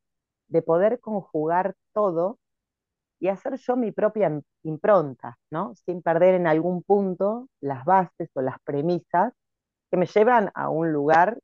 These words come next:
que es increíble, que es a la toma de conciencia de las personas.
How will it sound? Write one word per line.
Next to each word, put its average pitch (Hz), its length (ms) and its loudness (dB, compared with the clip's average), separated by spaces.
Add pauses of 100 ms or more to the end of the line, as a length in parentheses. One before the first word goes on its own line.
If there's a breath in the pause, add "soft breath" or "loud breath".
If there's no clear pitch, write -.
(140)
que 139 100 -4
es - 160 -10
increíble, 151 600 -6
que 143 80 -8
es 143 120 -12
a 147 40 -8
la 135 140 -6
toma 165 260 -6
de 147 80 -6
conciencia 135 560 -12
de 127 60 -4
las 127 160 -8
personas. 127 580 -6